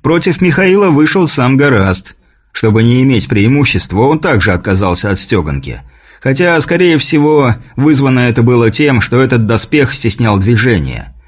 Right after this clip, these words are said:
причём куда серьёзнее кольчуги или ламеллярного доспеха. К слову сказать, в последних щеголяла вся дружина, и даже новики.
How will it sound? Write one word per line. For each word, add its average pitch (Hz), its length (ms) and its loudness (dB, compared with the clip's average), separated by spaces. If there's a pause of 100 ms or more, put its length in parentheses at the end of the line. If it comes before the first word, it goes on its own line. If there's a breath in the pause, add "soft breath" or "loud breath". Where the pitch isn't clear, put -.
(120)
причём 117 360 0
куда 127 240 0
серьёзнее 120 560 2
кольчуги 110 580 0 (160 loud breath)
или 104 180 0
ламеллярного 104 760 2
доспеха. 85 720 -4 (1160)
К - 60 -12
слову 190 320 0
сказать, 165 460 0
в - 120 -8
последних 156 540 0
щеголяла 135 560 2
вся 120 240 0
дружина, 143 680 0
и 90 100 -2
даже 95 320 0
новики. 90 540 -2